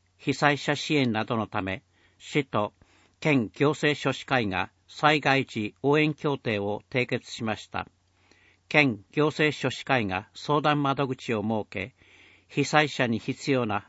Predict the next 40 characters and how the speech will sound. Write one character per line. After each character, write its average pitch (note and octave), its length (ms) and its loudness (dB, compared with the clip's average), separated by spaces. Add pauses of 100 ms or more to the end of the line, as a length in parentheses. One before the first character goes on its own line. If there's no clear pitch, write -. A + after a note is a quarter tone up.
行 D3+ 160 2
政 D#3 280 0
手 D3 120 0
続 C#3+ 280 -2
き A#2+ 140 -4
の G2+ 280 -2
相 C#3+ 260 0
談 D3 220 4
受 C3 200 -2
付 - 260 -8
や、 F#2 180 -4 (520)
代 D3 260 4
理 D3 140 -4
で C#3 140 2
の G#2+ 280 -2
書 C#3 220 -2
類 D3+ 240 0
提 D3 180 2
出 - 360 -6
を G#2 200 0
行 - 120 -2 (140)
う A#2 60 -4
こ A2 160 -6
と G2 120 -6
で、 F2+ 220 -8 (340)
負 - 160 -6
担 D3 240 2
軽 C#3 260 2
減 C3 260 2
が A#2+ 280 0
期 - 140 -18
待 A#2+ 160 2
さ G#2+ 180 -4
れ G#2 120 -2
ま F#2 140 -4
す。 - 220 -20 (1500)
四 - 260 -2
月 C#3 300 2
四 A2 160 0 (140)
日、 G#2+ 220 0